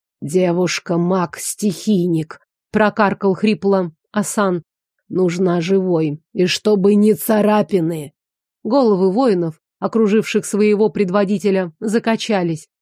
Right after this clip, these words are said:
Соратники согласно закивали. «У нас в распоряжении месяц»,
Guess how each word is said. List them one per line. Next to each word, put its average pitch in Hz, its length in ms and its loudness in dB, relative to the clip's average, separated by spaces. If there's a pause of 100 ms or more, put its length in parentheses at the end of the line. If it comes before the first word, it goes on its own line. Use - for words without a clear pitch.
(100)
Соратники 220 640 0
согласно 196 640 0
закивали. 175 600 -2 (480)
«У 175 180 -2
нас 185 420 2
в 170 80 -8
распоряжении 185 1000 2
месяц», 170 720 -2